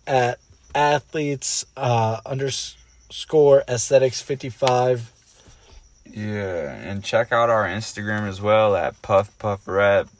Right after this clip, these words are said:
Speaker 2: the in-, the podcast pin-, Instagram. You know, check us out there. We'll be posting pics of what we smoking on. I'm your other host, Chris, A K A Kush Chris, if you wanna call me that. You know,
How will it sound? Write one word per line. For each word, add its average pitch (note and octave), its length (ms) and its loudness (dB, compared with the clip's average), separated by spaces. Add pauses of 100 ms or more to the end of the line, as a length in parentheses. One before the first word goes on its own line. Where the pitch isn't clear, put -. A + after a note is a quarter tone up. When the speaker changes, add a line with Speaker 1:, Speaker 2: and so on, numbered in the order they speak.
Speaker 2:
the D2 260 -8
in-, F2+ 260 -12
the - 100 -10
podcast G2+ 720 -2
pin-, E2+ 220 -14 (200)
Instagram. F2+ 720 -10
You F2+ 60 -12
know, E2+ 180 -8
check F2 220 -8
us G2 160 -10
out F#2 220 -4
there. F2 200 -4
We'll F2 120 -8
be F#2+ 120 -12
posting F#2 380 -8
pics F#2 300 -12
of F2 100 -14
what F2+ 120 -8
we F2 120 -16
smoking F2 500 -14
on. E2+ 320 -12 (320)
I'm G2 240 0
your G2 140 0
other F#2+ 240 0
host, F#2+ 480 -2
Chris, G2+ 560 -6
A G2 160 -6
K F2+ 320 -6
A - 20 -12
Kush F2+ 300 -10
Chris, G2 320 -10
if - 80 -20
you F2 80 -14
wanna F2 180 -12
call E2 240 -14
me F2 140 -14
that. F2 360 -10 (840)
You - 60 -16
know, F2 320 -10